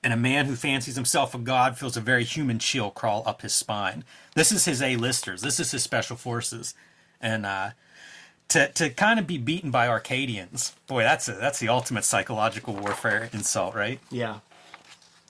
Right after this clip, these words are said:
Speaker 2: Once again, more color over top of the black layer.
Speaker 1: Mm-hmm.
Speaker 2: I think there's a function to that here where, where you need that background color and, and the black line to just merge, to, to mesh better.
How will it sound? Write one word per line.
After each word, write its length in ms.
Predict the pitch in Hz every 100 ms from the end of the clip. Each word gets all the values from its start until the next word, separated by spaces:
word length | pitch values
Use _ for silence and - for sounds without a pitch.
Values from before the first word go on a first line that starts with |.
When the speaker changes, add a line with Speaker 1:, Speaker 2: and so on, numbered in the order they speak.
| - - - - - -
Speaker 2:
Once 200 | 151 -
again, 200 | 165 165
more 140 | 143
color 320 | 139 156 151 147
over 160 | 143
top 160 | 147 147
of 60 | 135
the 60 | 120
black 280 | 131 135 147
layer. 340 | 139 131 123
Speaker 1:
Mm-hmm. 160 | 104 98 - -
Speaker 2:
I 100 | 143
think 180 | 151 233
there's 160 | 226 139
a 40 |
function 420 | 123 156 151 165 156
to 140 | 165
that 220 | 147 135
here 500 | 120 - 147 131 120
where, 400 | 120 135 135 131 - _ _ -
where 460 | 147 147 135 131 - _ _ _ _ _
you 140 | 147 156
need 160 | 165
that 180 | 156 135
background 420 | 135 135 165 151
color 300 | 143 156 147 147 156
and, 200 | 143 139
and 160 | 139
the 60 | 127
black 320 | 117 131 123
line 220 | 139 131
to 100 | 117
just 220 | 127 123 123
merge, 800 | 123 123 123 117 113 120 120 -
to, 120 | 147
to 140 | 127 127
mesh 380 | 131 131 120
better. 440 | 113 117 113 120